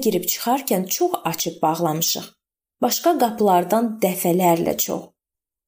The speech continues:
Həyatımızda amma başqa lazımlı qapılar da var. İş yerimizdəki qapı, dua evinin qapısı, ailə həkimimizin kabinetinin qapısı və s. İstifadə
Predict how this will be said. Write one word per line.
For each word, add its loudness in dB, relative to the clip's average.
Həyatımızda 2
amma -2
başqa 0
lazımlı 0
qapılar 0
da -2
var. -6
İş 0
yerimizdəki 2
qapı, 0
dua 4
evinin -2
qapısı, -2
ailə 4
həkimimizin 0
kabinetinin 0
qapısı -2
və 4
s. 0
İstifadə 0